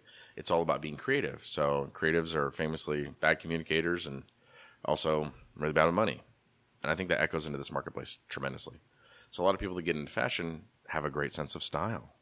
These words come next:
right? Back to that thing. And somebody told them that they did, or that they know that they do, or they see things that other people don't. And that's a huge component of creative direction.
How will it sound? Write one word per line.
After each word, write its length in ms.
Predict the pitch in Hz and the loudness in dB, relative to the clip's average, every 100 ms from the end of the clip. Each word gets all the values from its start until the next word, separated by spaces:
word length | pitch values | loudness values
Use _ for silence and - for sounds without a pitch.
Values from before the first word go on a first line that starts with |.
| _ - | _ -6
right? 260 | 78 101 - - | -4 -6 -10 -6
Back 180 | 73 - | -4 -2
to 60 | |
that 200 | 76 85 | -2 -2
thing. 200 | - 58 - - - | -4 -14 -16 -20 -18
And 120 | - 80 | -10 -4
somebody 260 | 82 85 | -2 -4
told 380 | - - 90 87 | -6 -4 -2 -2
them 160 | 73 69 | -6 -8
that 140 | 69 | -10
they 100 | - | -10
did, 260 | - - - | -10 -12 -12
or 140 | - 78 | -6 -4
that 180 | 80 76 | -2 -2
they 100 | 82 | 0
know 260 | 85 82 | 2 2
that 160 | 76 69 | 0 -4
they 120 | - | -8
do, 260 | - - - _ - - | -10 -12 -14 _ -20 -10
or 80 | 82 | -4
they 120 | 80 | -2
see 260 | 80 - 95 | 0 0 -2
things 240 | 90 85 | -2 -4
that 100 | 80 | -2
other 160 | 76 73 | -2 -2
people 240 | 80 78 | -4 -6
don't. 200 | 76 87 | -2 0
And 100 | 67 | 0
that's 140 | 76 76 | -4 -8
a 40 | |
huge 320 | - 107 104 | -8 -6 -6
component 400 | - 78 98 95 | -8 -6 -4 -2
of 100 | 71 | -4
creative 280 | - 78 76 | -4 -2 -2
direction. 460 | - 87 - - | -2 -4 -4 -12